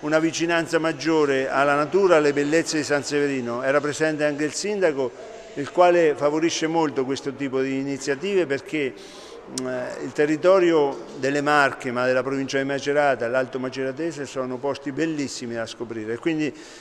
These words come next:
eh, ha preso la parola, ehm, un'associazione che è nata proprio da ex studenti dell'itis, come il Cammino dei Forti, poi hanno preso la parola alcune associazioni di volontariato nel campo ambientale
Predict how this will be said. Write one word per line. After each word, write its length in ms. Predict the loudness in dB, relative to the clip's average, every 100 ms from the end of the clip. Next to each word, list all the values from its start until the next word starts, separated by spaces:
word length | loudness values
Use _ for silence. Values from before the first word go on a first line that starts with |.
| -16 -6
eh, 80 |
ha 140 | -4 0
preso 260 | 0 2 2
la 120 | 4
parola, 880 | 4 4 4 2 0 -6 -6 -4 -4
ehm, 360 | -8 -10 -12 -12 -10
un'associazione 1040 | -8 -6 -6 -6 -4 -2 -2 -2 -2 -4 -6
che 140 | -4
è 20 | -2
nata 300 | 0 2 2
proprio 340 | 2 2 2
da 120 | 2
ex 240 | 2 -2 -10
studenti 500 | -4 -2 -2 -2 -2
dell'itis, 680 | -2 0 0 -2 -8 -6
come 200 | -4 -2
il 60 | -2
Cammino 360 | -2 -2 -2 -2
dei 100 | 0
Forti, 540 | 4 4 2 -6 -10 -10 -20 -10 0
poi 240 | 2 4
hanno 240 | 2 0 -2
preso 340 | -2 -4 -2
la 120 | -2
parola 640 | 0 0 2 2 2 -2 -6
alcune 380 | -10 -8 -6 -8
associazioni 580 | -8 -10 -8 -6 -4 -2
di 80 |
volontariato 880 | -2 -2 -2 -2 0 2 2 0 -4
nel 480 | -4 -6 -4 -6 -4
campo 320 | -2 0 -2
ambientale 760 | -4 -2 -4 -2 2 2 2